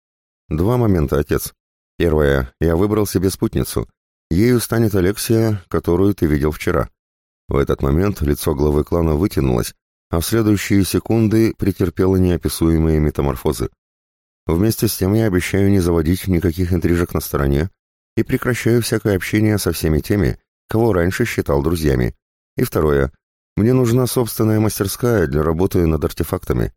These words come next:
Если возможно, я бы хотел найти помещение на территории клана». «Возможно», прервал сына отошедший от первого изумления Дорж, как будто пропустивший мимо ушей часть слов сына о спутнице.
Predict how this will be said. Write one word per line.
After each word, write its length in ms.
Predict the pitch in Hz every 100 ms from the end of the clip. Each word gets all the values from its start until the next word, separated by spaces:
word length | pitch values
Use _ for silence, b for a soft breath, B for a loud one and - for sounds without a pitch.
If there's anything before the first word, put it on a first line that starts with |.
| _ _ _ _
Если 260 | - 104 113
возможно, 680 | 117 117 104 67 71 69 64
я 160 | 73 80
бы 120 | 80
хотел 340 | 87 82 87
найти 260 | 82 80 82
помещение 640 | 82 76 - 107 95 73 67
на 120 | 73
территории 480 | 80 - 73 69 76
клана». 360 | 80 62 50 - _ _ _ _ _ _
«Возможно», 800 | - 73 104 95 69 64 67 67 - _ _ _
прервал 400 | - 71 67 67
сына 320 | - 87 90
отошедший 580 | 78 67 - 73 - 67
от 120 | 67 -
первого 400 | 73 67 65 65
изумления 500 | 64 69 69 69 67
Дорж, 320 | 82 95 - _ _ _ _ -
как 180 | 101 95
будто 280 | 120 -
пропустивший 720 | 101 104 104 90 - 110 - 92
мимо 360 | 92 87 85
ушей 340 | 82 - 110 104
часть 320 | - 87 -
слов 320 | - 82 78
сына 300 | - 98 87
о 40 |
спутнице. 580 | 80 - - 60 - 53